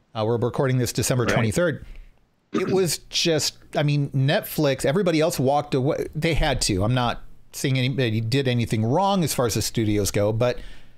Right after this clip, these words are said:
Speaker 1: they weren't allowed to come to the table. And Netflix was there. They had the table to themselves, and they had a feast.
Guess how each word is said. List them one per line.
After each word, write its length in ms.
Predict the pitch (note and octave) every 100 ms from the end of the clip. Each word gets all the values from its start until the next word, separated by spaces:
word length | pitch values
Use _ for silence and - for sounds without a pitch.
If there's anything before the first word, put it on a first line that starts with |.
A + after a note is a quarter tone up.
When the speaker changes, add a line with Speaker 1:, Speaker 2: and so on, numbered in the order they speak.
| - _ _ -
Speaker 1:
they 160 | C3
weren't 380 | F3+ D#3+ E3 E3+
allowed 320 | C#3 D3+ E3 C#3+
to 60 |
come 160 | D#3 D#3+
to 80 | C#3
the 80 |
table. 500 | A#2 F#3+ A#3 A2 B2 - - - _ _ _ _ _ _ _ _ _ -
And 240 | C3+ C3+
Netflix 560 | A2+ A#2+ F3+ A#3 A3 -
was 240 | D3 A#2+ G#2+
there. 320 | D#3+ A2+ G2
They 100 | G#2
had 140 | C3+
the 80 | -
table 340 | - D3 D3+ C#3
to 80 |
themselves, 580 | B2+ B2 - F#3 A3 C3+
and 100 | B2+
they 40 | C3
had 100 | A2
a 60 |
feast. 600 | - - B2+ E2 - -